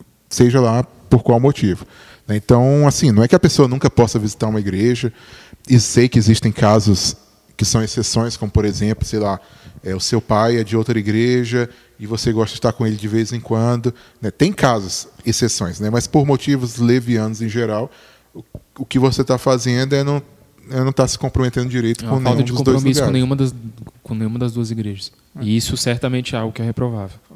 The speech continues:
Speaker 3: Você, você tocou num assunto importante aí, Josa. Ó, eu imagino que alguns dos que nos ouvem são adolescentes. E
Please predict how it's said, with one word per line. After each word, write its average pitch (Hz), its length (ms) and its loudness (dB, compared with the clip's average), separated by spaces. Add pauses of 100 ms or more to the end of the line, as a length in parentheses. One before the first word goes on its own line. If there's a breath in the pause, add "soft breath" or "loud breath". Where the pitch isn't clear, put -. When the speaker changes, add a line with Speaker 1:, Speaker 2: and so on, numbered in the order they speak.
(140)
Speaker 3:
Você, 135 360 -6
você 135 120 -8
tocou 139 240 4
num 139 100 6
assunto 139 340 0
importante 135 480 2
aí, 123 120 2
Josa. 117 380 -2
Ó, 127 260 0 (160)
eu 135 160 6
imagino 139 380 2
que - 80 2
alguns 131 340 2
dos 127 240 -2
que 120 240 -4
nos 120 220 -2
ouvem 123 180 2
são 131 320 -2
adolescentes. 127 720 0
E 113 440 0